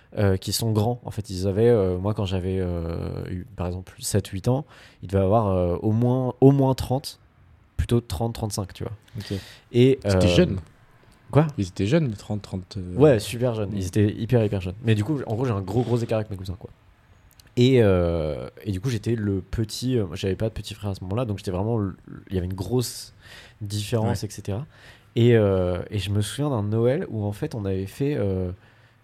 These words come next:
Speaker 1: je sais plus, il y avait un calendrier de l'Avent, alors je sais plus exactement ce que c'était, et cetera, mais je me souviens qu'on se mettait des petites, euh, bêtises, des petits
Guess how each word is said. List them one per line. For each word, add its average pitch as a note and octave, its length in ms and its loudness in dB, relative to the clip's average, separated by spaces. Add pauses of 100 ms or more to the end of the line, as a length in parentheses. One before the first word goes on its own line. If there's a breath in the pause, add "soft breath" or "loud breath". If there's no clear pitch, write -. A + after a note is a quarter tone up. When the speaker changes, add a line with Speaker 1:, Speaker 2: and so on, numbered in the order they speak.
Speaker 1:
je - 120 -10
sais G2+ 80 -6
plus, - 200 -6
il A2 60 -6
y G#2 60 2
avait A#2 100 4
un C#3 80 -2
calendrier A#2+ 420 0
de A2 60 2
l'Avent, A2 320 0
alors F#2 180 -2
je F2+ 120 -8
sais F#2+ 180 -6
plus B2 160 -4
exactement A2 400 -2
ce - 80 -8
que A2 80 -8
c'était, G#2 220 -4
et A2 40 -2
cetera, C3 200 -4
mais C#3 80 -2
je F#2+ 60 -8
me G#2+ 60 -2
souviens - 140 -4
qu'on A#2 100 -4
se G#2+ 140 -4
mettait B2 180 0
des A#2+ 120 0
petites, - 320 -8
euh, G#2+ 180 4
bêtises, A2 440 -4
des G#2+ 100 -8
petits - 180 -14